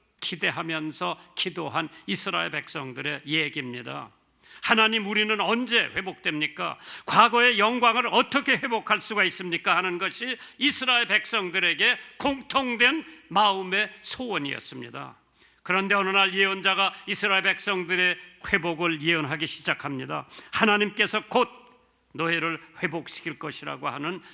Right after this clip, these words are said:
너희를 구원할 것이라고 하는 이사야서 사십구 장에 이사야 선지자가 이스라엘의 회복을 예언을 합니다. 우리는 다 연약하고 완전하지 못한 자들 때문에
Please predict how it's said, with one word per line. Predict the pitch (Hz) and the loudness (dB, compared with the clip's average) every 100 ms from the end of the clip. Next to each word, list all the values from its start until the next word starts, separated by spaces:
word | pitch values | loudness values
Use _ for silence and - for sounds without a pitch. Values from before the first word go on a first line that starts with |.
| _ | _
너희를 | 143 147 139 135 135 | -6 -4 -4 -6 -10
구원할 | - 170 170 156 156 | -10 -8 -6 -8 -8
것이라고 | 156 - 151 143 | -10 -8 -8 -8
하는 | 139 139 139 - - - | -8 -8 -8 -12 -16 -10
이사야서 | 147 143 135 131 120 147 139 135 _ _ _ _ | -6 -6 -6 -6 -8 -8 -8 -10 _ _ _ _
사십구 | - - 123 127 - 139 - - 135 | -12 -10 -8 -8 -8 -10 -12 -16 -8
장에 | 127 120 117 - _ _ _ | -8 -8 -10 -14 _ _ _
이사야 | - 143 156 143 143 | -10 -6 -4 -4 -6
선지자가 | 143 - 143 127 131 123 113 127 120 - _ _ - | -8 -8 -10 -10 -8 -10 -8 -8 -8 -14 _ _ -4
이스라엘의 | 190 - 214 208 214 208 208 202 - 214 | -2 2 4 4 4 2 2 0 0 0
회복을 | 170 175 151 170 - 165 | 0 -2 -2 -4 -4 0
예언을 | 165 156 139 131 | 2 2 0 -6
합니다. | 120 113 110 117 127 113 _ _ _ _ - - | -6 -8 -10 -10 -12 -14 _ _ _ _ -16 -2
우리는 | 214 233 233 226 | 2 4 4 2
다 | 180 220 226 185 | 4 6 6 4
연약하고 | 226 208 196 214 202 214 170 | 4 4 2 0 -2 -4 0
완전하지 | 175 196 190 190 180 | 0 2 2 2 2
못한 | 180 180 - 185 | -4 -4 0 0
자들 | 175 170 165 160 | 2 0 -2 -8
때문에 | 147 180 151 151 160 | -4 -4 -2 -4 -4